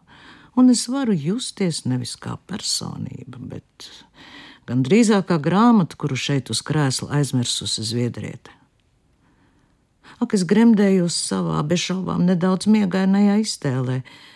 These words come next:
tai gandrīz nesatrauktajā satraukumā, kas brīžiem līdzinās bērnam,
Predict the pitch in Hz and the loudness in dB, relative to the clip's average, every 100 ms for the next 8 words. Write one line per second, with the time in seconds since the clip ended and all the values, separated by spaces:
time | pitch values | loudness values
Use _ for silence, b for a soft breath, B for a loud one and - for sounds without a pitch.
0 | B - 196 190 190 175 202 185 190 202 | B 2 4 6 4 4 2 2 0 0
1 | 170 190 185 175 180 175 175 196 196 190 | -2 -2 -2 -2 -2 0 0 -4 0 0
2 | 185 - 185 180 165 170 156 165 185 156 | 0 2 2 4 2 -2 -2 0 0 2
3 | 170 170 185 160 175 165 160 151 190 202 | 0 2 0 2 2 2 0 2 4 6
4 | 190 190 | 6 6